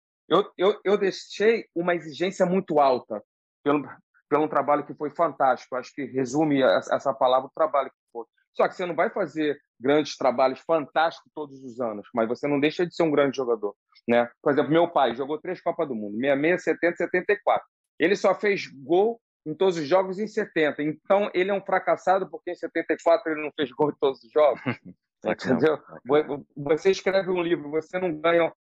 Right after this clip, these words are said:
Speaker 1: o best-seller em todos os livros que você escreveu, você é um escritor ruim? Não, você só não conseguiu alcançar aquele, aquele grande sucesso, né? Grande sucesso, grandes feitos não são sempre.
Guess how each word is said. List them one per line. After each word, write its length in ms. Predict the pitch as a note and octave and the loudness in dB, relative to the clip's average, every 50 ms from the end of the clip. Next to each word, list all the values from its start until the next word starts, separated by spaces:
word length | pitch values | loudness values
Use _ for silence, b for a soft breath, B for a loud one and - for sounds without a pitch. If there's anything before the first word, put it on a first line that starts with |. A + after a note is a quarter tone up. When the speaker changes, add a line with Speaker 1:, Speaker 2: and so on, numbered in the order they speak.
| _ _ _ _ | _ _ _ _
Speaker 1:
o 40 | - | -6
best-seller 600 | C#3+ E3+ E3 E3 D#3 - - F3+ E3+ D#3+ E3+ F3 - | -2 0 0 0 -2 -4 -2 0 0 0 0 -2 -4
em 120 | E3+ E3 | -6 -6
todos 320 | - - G3 G3+ F3 E3 E3+ | -2 -2 0 0 -2 -2 -4
os 100 | E3 C#3+ | -4 -2
livros 300 | D3+ D#3 D#3 C3+ - - | 0 0 0 -2 -4 -6
que 60 | - | -4
você 220 | C#3+ D3+ - - | -4 -2 0 0
escreveu, 460 | D3+ - - - C3+ C3 C3 D3+ D3 | -2 -2 0 0 0 2 4 2 2
você 220 | C3 C#3+ C3 - D#3 | 0 -2 -6 -6 -6
é 20 | |
um 60 | D3+ | -8
escritor 340 | C#3 - - B2+ - - D3 B2+ | -8 -10 -12 -10 -4 -2 -2 0
ruim? 320 | A2 A#2+ D3+ E3 B2+ G#2 _ _ _ _ - | 0 2 2 2 2 0 _ _ _ _ -4
Não, 360 | - C#4 B3+ C#3 C3 C3+ - _ - - B2 A#2 | 0 2 2 2 0 -2 -8 _ -6 -2 0 2
você 240 | A2 B2+ A#2+ - C3+ | 2 2 2 2 0
só 240 | - - C3+ C3 B2 | 0 2 2 2 2
não 80 | D3 | 0
conseguiu 440 | D3 - D#3+ D3+ - - C#3+ C3+ D3+ | 0 -2 -4 -4 -4 -6 -6 -6 -6
alcançar 340 | D#3+ - E3+ E3 D#3+ - E3 | -4 -4 -4 -4 -2 -2 -4
aquele, 260 | D#3+ - F3+ F3 F3+ - B B B B | -2 -2 -4 -4 -4 -6 B B B B
aquele 160 | B D#3+ D#3+ | B 0 0
grande 500 | D3+ C3 D#3+ D#3 D#3+ F3 F#3 F3 D3 C3+ | 0 2 2 4 4 4 4 2 0 -4
sucesso, 480 | - - C#3 - - C3 A#2 A2+ - - C3 | -14 -18 -18 -16 -12 -12 -12 -10 -8 -6 -6
né? 80 | C3+ | -2
Grande 260 | C3+ D#3 E3+ F3+ F3 | 0 2 2 2 2
sucesso, 460 | - - D3+ B2+ - D3 C#3 C3 - A#2+ | 0 -4 -8 -6 -4 -4 -4 -4 -4 -4
grandes 280 | C3+ C#3 C#3 C3 - | -4 -4 -4 -4 -4
feitos 260 | - - C#3 C3+ - | -2 -2 -2 -2 -2
não 120 | D3+ D3+ D3+ | -4 -4 -4
são 180 | - - D#3+ | -4 -6 -8
sempre. 320 | D3+ - - G2+ G2+ - | -8 -8 -10 -12 -12 -14